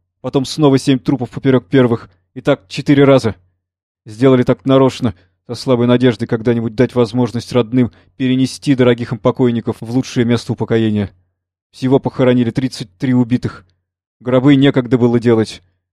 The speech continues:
Ни холма могильного, ни креста не оставили. Напротив, чисто заровняли место погребения. Ведь наши враги беспощадны одинаково и к живым, и к мертвым.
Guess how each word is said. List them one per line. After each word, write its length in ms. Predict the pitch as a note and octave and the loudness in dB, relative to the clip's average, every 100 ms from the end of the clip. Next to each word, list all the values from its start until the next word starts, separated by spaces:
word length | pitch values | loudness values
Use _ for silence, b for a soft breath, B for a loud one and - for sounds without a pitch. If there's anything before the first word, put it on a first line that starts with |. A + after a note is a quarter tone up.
| _ _ - | _ _ -12
Ни 80 | C3+ | -12
холма 420 | - D3+ C#3 C3 | -2 2 4 4
могильного, 560 | C3 B2+ C3 B2+ A#2 - _ | 4 2 2 4 2 -2 _
ни 80 | C3 | -10
креста 420 | B2+ C3+ - C#3+ | -6 -6 -2 0
не 80 | B2 | 0
оставили. 520 | A#2 - B2 A2+ G#2 - _ | -2 -2 -2 0 -4 -8 _
Напротив, 440 | A#2+ A2+ B2+ - - _ _ | -14 -4 -4 -4 -16 _ _
чисто 320 | - C3+ C3 | -12 -8 -4
заровняли 400 | A#2 C3 C3 B2+ | 0 2 4 2
место 300 | B2 B2 B2+ | 2 -2 -4
погребения. 580 | A2+ A2+ A#2+ A#2 A2 G#2 _ _ _ _ _ | -8 -6 0 2 2 -4 _ _ _ _ _
Ведь 200 | C3+ - | -14 -4
наши 200 | D3+ C#3 | -4 2
враги 240 | D3 C#3+ | 2 2
беспощадны 640 | C3 - D3+ - E3 C#3+ D3 | -4 0 0 2 2 4 2
одинаково 520 | C3+ D3+ D3 - C#3+ | 2 2 2 2 0
и 40 | |
к 80 | B2+ | 0
живым, 300 | A#2+ D#3+ D3+ | 2 4 4
и 40 | |
к 100 | - | 2
мертвым. 500 | D3+ D3+ C3+ C3 A#2+ | 2 2 2 2 2